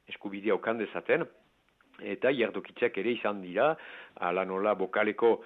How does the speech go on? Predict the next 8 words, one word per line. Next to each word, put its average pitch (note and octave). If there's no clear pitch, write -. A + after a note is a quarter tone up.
auzapezaren, F#2+
eh, D#2+
partetik, A#2+
eh, F2+
frantses F#2+
estatuan G#2
girela G#2
eta G2